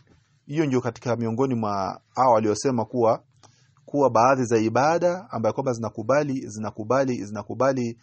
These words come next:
mtu kufanya mbadala kwako katika dunia inaku-, ina-, itaenda. Kwa yule ambaye kwamba hawezi, kama katika dunia haikubali, haikubaliki mbadala, basi awe mtu maiti akif-, akikufa,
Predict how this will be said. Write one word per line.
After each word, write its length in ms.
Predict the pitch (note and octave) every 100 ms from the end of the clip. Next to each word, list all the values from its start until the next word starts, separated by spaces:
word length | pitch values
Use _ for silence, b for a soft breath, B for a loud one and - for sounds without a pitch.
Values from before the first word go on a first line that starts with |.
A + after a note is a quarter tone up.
| b b _
mtu 300 | A#2+ D3 C#3
kufanya 360 | A#2 D3 C#3 A#2
mbadala 480 | G2+ G#2 C3 A#2+
kwako 340 | A2+ B2 A#2 G#2+
katika 280 | G2+ - G2+
dunia 380 | G2 B2 C#3+
inaku-, 320 | G#2 F2+ - G#2+
ina-, 260 | G2 - -
itaenda. 480 | G#2+ F#2+ G2 F2+
Kwa 120 | E2+ A2
yule 120 | D3+
ambaye 200 | C3 A#2+
kwamba 220 | C#3+ D3
hawezi, 340 | B2 A#2 D3 C#3+ B B -
kama 260 | C#3+ D#3
katika 220 | C#3 B2 A#2+
dunia 340 | A#2+ C3+ D3
haikubali, 600 | B2 A#2 A#2+ B2+ C#3+ C3+
haikubaliki 580 | A#2+ A#2+ A#2 A#2 C#3+ C#3+
mbadala, 420 | A#2 G#2+ B2+ B2
basi 280 | A2+ A#2 A2+
awe 240 | B2 C3
mtu 200 | C3 B2+
maiti 220 | A2 A#2+ C3+
akif-, 420 | - G#2+ _ A2
akikufa, 400 | - F3 F3+